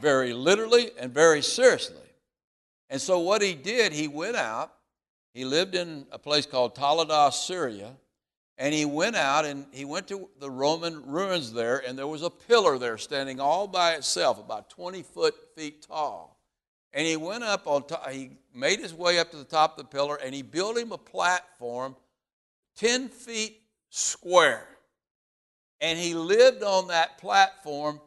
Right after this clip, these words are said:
for forty-seven straight years so that he could live out what John was saying here, so that he could live above the world.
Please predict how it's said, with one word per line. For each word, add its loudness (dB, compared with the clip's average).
for 4
forty-seven 0
straight -4
years -6
so 6
that 2
he 0
could -2
live 6
out 6
what 2
John 2
was -2
saying 4
here, -4
so -6
that -2
he -8
could -4
live 4
above 2
the -8
world. 0